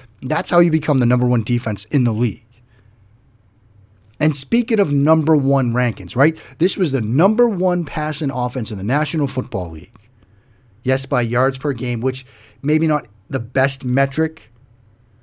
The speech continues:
but Dak Prescott was putting up M V P type numbers. Myself, many other people making the case that he should be in the M V P conversation. Now, the conditions obviously played a role, but this passing game,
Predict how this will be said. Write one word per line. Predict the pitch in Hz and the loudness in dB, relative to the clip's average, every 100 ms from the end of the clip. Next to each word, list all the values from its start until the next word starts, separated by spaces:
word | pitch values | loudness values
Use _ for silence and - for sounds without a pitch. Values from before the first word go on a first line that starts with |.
| _ _ _ _ _ - | _ _ _ _ _ -6
but | 135 139 | -2 -2
Dak | - 175 180 | 0 -2 -2
Prescott | - 175 - 170 | -4 -4 0 0
was | 135 131 | 0 -6
putting | - 170 156 | -4 -4 -4
up | 120 - | -6 -2
M | 185 185 | 0 0
V | 151 180 160 | -2 -4 -4
P | - 170 156 | -6 -6 -4
type | 143 139 139 | -2 -2 -2
numbers. | 131 139 107 - - - _ | 0 0 -2 -10 -20 -20 _
Myself, | 110 117 - 185 185 - - | -6 -4 0 0 0 -4 -14
many | - 127 185 202 | -4 0 2 2
other | 190 | 2
people | 185 175 139 - - | 0 -2 -2 -6 -6
making | 113 170 180 180 | 0 2 2 -2
the | |
case | - 165 139 | -2 0 0
that | 101 | -2
he | 113 | -4
should | 185 190 | -2 -2
be | 160 165 | 0 2
in | |
the | 147 | 4
M | 143 | 2
V | 135 | 0
P | 127 135 | -4 -2
conversation. | 131 113 110 107 - 98 | -2 -2 -4 -8 -8 -4
Now, | 113 - - - | -4 -6 -18 -10
the | 123 | -8
conditions | 127 123 160 175 185 - | -4 -2 -2 -2 -4 -4
obviously | - 151 170 180 170 | 0 2 2 -2 -2
played | 156 160 156 | -2 2 4
a | |
role, | 151 185 156 131 - - _ _ _ _ _ - | 6 8 8 6 0 -18 _ _ _ _ _ -12
but | - | -4
this | 170 - | -2 -2
passing | - 190 196 185 | 0 0 0 0
game, | 131 127 120 113 | 2 2 2 -2